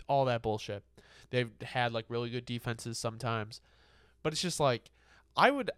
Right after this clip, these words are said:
I'm not opposed to seeing the Jets do well this year. I think Hard Knocks,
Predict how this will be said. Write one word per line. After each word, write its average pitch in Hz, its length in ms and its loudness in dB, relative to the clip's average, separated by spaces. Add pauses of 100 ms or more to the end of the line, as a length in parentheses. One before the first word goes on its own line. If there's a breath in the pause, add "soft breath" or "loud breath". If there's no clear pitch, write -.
I'm 190 140 0
not 262 140 2
opposed 131 340 0
to 117 60 -8
seeing 113 220 -10
the 113 80 -10
Jets 107 320 -6
do 113 140 -6
well 95 220 -2
this 85 200 -10
year. 90 300 -8 (100)
I 131 100 0
think 196 340 -4 (200)
Hard 123 380 2
Knocks, 131 400 2